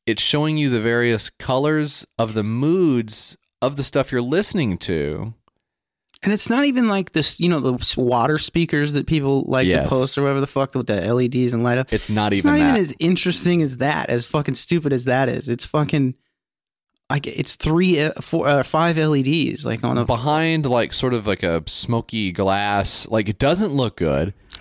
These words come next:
Speaker 1: It looks like a, it looks like a three D S on the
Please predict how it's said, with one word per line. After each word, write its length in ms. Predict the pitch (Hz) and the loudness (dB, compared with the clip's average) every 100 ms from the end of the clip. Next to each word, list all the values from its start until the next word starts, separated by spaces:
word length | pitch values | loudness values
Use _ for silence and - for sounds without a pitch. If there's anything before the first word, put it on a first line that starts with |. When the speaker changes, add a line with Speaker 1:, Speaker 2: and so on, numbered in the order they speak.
| - | -4
Speaker 1:
It 100 | 120 | -2
looks 280 | 107 135 - | 0 -2 0
like 180 | 156 143 | -2 0
a, 220 | 110 90 - - | 0 -2 -6 -6
it 100 | 113 | -4
looks 220 | 135 - | -4 -6
like 100 | 180 | 0
a 240 | 151 110 | 2 2
three 440 | 98 - 113 120 143 | 0 -4 -2 0 0
D 200 | 131 107 | 0 2
S 460 | 85 78 - - - | 2 0 -2 -4 -2
on 600 | 104 101 101 104 104 73 | 0 2 2 0 -2 0
the 520 | 104 92 92 92 90 | 2 4 4 2 0